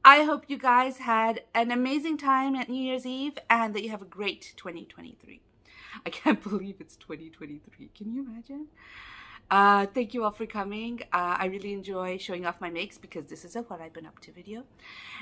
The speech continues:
And I do love that you come and watch. Okay, so what have I been up to this week? Not much. I mean, I've been crocheting a lot, but I won't have much to show you. But first, I'm gonna show you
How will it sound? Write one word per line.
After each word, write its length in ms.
And 560
I 200
do 420
love 480
that 160
you 80
come 240
and 140
watch. 400
Okay, 280
so 200
what 260
have 120
I 120
been 160
up 120
to 100
this 280
week? 440
Not 120
much. 380
I 60
mean, 200
I've 200
been 140
crocheting 380
a 60
lot, 200
but 200
I 100
won't 220
have 140
much 260
to 80
show 160
you. 180
But 260
first, 240
I'm 120
gonna 160
show 200
you 420